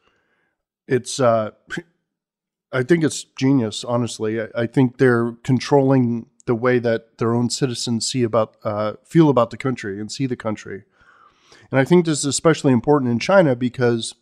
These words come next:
<clears throat> they have a problem, um, or a risk of the people suddenly just not being happy with the communist,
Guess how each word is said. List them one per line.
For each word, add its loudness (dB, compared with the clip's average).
<clears throat> 0
they 4
have 8
a 0
problem, 2
um, 0
or 2
a 0
risk 0
of 4
the -2
people -2
suddenly 0
just -6
not 2
being 2
happy -2
with -6
the -6
communist, -2